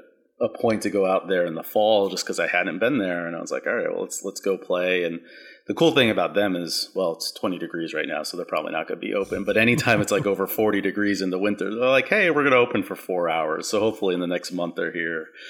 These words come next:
two here, if the weather warms up, I'll swing by over there. So, you know, that was very short, really, my,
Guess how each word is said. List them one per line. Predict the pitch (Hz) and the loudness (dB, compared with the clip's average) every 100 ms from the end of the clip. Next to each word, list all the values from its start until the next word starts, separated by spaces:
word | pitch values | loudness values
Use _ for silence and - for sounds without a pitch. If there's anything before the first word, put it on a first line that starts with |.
| - - - _ - | -14 -16 -20 _ 2
two | 117 | 2
here, | 92 98 92 | 4 2 0
if | 90 | -2
the | 95 | -6
weather | 87 92 92 92 90 - | -6 -2 0 0 -4 -6
warms | 101 92 87 90 | -6 -4 -4 -4
up, | 90 | -2
I'll | 80 | -4
swing | 82 - 90 | -6 -6 -6
by | 82 82 | -2 -2
over | 87 90 | -2 -4
there. | 90 92 82 | -4 -2 -2
So, | 82 104 95 85 92 - - - - | -2 0 0 -2 -6 -14 -20 -16 -2
you | 107 | 0
know, | 101 | 2
that | 98 123 | 4 6
was | 131 104 - - - - - - - _ | 6 4 0 -6 -16 -16 -18 -20 -20 _
very | 98 120 156 143 110 95 - - | 4 6 8 8 4 2 -4 -6
short, | - 131 165 92 | -2 2 4 4
really, | 110 98 | 2 2
my, | 98 101 113 | 2 4 4